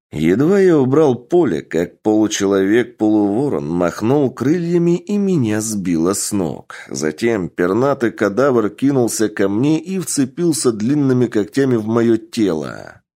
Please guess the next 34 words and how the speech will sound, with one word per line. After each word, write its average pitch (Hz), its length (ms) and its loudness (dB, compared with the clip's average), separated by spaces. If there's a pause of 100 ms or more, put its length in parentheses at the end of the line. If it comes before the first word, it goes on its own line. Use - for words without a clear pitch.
Боль 110 360 -2
была 107 440 4
настолько 107 720 -2
сильной, 78 540 -6
что - 240 -8
меня 123 400 0
аж 110 100 0
затрясло. 87 960 -4 (140)
Давно 165 640 -2
я 160 120 4
не 160 200 2
испытывал 104 580 0
таких 101 480 -4
мерзких 95 500 -4
ощущений 87 680 -4
в - 40 -8
своих 92 360 -4
снах. 67 680 -8 (400)
Лицо 139 640 0
вороненка 101 760 0
внушало 87 800 -2
ужас. - 680 -6
Его 95 320 0
нос 156 340 0
уже 120 260 0
покрылся 123 640 0
роговыми 107 500 2
пластинами, 107 840 0
а 95 120 -2
глаза 98 400 0
стали 117 340 0
как 101 260 -6
у 95 80 -2
птицы. - 840 -10